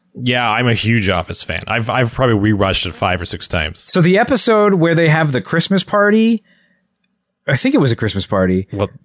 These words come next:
Speaker 1: there's lots of Christmas parties.
Speaker 2: Well, it, it's an episode where they, where Michael and, and Andy, Andy takes Michael to Benihana.
Speaker 1: Okay, yes.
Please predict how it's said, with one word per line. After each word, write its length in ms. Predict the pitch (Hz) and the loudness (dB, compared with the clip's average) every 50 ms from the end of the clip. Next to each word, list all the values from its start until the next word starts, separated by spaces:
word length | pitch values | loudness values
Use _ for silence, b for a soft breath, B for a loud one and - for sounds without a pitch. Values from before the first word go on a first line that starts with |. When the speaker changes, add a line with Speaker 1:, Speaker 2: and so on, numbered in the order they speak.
| _ - | _ -4
Speaker 1:
there's 160 | 113 107 98 107 | -2 -2 0 0
lots 200 | 107 98 - - | 0 -2 -2 -6
of 40 | - | -8
Christmas 300 | - 82 - - 82 - | -10 -10 -10 -12 -14 -12
parties. 160 | - - 185 | -4 0 0
Speaker 2:
Well, 120 | 208 202 - | 2 2 2
it, 100 | 175 185 202 | 2 2 2
it's 300 | 220 196 196 180 - 196 | 2 2 2 2 2 2
an 120 | 190 214 | 2 2
episode 340 | 254 240 233 - 240 220 202 | 2 2 2 2 2 2 4
where 120 | 196 190 | 4 4
they, 120 | 175 180 180 | 4 2 2
where 220 | 175 160 165 160 | 4 4 4 4
Michael 560 | 160 160 180 196 196 - 220 196 190 190 170 | 4 4 4 4 2 2 2 2 2 2 2
and, 760 | 156 147 143 143 143 143 143 143 139 139 135 135 135 131 123 - | 2 0 2 2 2 4 4 4 4 4 4 4 4 2 0 0
and 360 | - 127 123 120 120 120 - - | -2 0 2 2 2 0 0 0
Andy, 520 | 147 156 160 165 160 143 113 107 104 107 | 0 2 2 4 4 4 4 4 2 2
Andy 320 | 135 147 170 190 190 196 165 | 2 2 4 4 4 4 4
takes 300 | - 185 160 143 - - | 2 2 0 0 0 2
Michael 380 | 135 127 131 139 131 - 120 110 | 2 2 2 2 2 0 0 0
to 640 | - - 113 110 107 107 107 107 104 104 104 101 95 92 95 95 | 0 0 0 2 2 4 4 4 4 4 2 0 -2 -4 -6 -6
Benihana. 640 | - 135 139 143 139 117 104 110 113 107 90 78 76 - _ - - - | -2 0 2 2 2 2 2 0 0 0 -2 -2 -6 -14 _ -14 -8 -4
Speaker 1:
Okay, 600 | - 127 143 147 147 147 143 - 147 131 113 104 | -2 0 2 2 2 2 2 2 2 2 2 2
yes. 300 | 104 95 90 - - | 2 0 -2 -4 -8